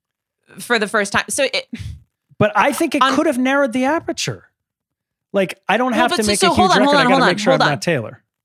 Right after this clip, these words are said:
Speaker 1: Hold on. So your, your point is that that made her feel like, "I'm gonna make a record and I have to make sure that I'm not Taylor." And
Speaker 2: Yep.
Speaker 1: because Taylor's stature is what it is, and because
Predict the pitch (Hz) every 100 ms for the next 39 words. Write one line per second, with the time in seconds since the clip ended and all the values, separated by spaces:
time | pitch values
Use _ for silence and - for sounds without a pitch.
0 | _ _ _ - 247 180 196 226 _ _
1 | _ _ _ _ _ _ - - 277 247
2 | 277 277 240 277 254 - 277 233 214 -
3 | 240 233 202 214 202 - 214 214 214 214
4 | 208 202 196 - 196 190 180 175 170 _
5 | _ _ _ - 196 202 202 196 196 190
6 | 185 180 175 180 170 - 175 180 175 185
7 | 175 170 185 170 165 165 165 160 - 190
8 | 165 160 160 160 _ _ _ - 196 196
9 | 185 170 202 165 - 226 190 185 165 -
10 | 175 170 - 170 - 175 165 175 165 160
11 | 160 156 - 175 165 156 180 165 160 156
12 | -